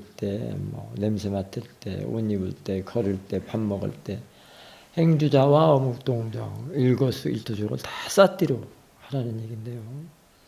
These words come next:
그러면 이제 좀 뒤로 물러났던 거, 음, 조금 뒤로 물러났던 거, 어,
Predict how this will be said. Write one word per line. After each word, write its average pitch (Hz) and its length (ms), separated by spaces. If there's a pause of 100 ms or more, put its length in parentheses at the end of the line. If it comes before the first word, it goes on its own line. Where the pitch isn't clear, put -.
(480)
그러면 226 520 (480)
이제 165 180
좀 165 1200 (1300)
뒤로 175 220
물러났던 151 680
거, 147 540
음, 113 540
조금 113 340
뒤로 120 200
물러났던 110 640
거, 113 220 (340)
어, 107 280